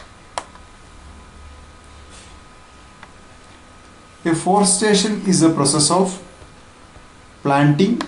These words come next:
more trees. Forestation is planting more trees. A crop grown in Zaid season is,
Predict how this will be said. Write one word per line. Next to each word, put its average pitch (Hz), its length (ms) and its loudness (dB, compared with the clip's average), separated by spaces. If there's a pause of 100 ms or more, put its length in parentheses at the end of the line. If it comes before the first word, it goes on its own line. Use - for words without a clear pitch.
(120)
more 135 360 0
trees. 107 500 -8
Forestation 143 720 -2
is - 340 -2 (160)
planting 139 420 0
more 127 300 -2
trees. - 460 -8 (2500)
A 180 160 0
crop 185 520 -2 (120)
grown 160 300 2
in 175 380 0
Zaid 165 460 2
season 147 300 2
is, 208 340 -2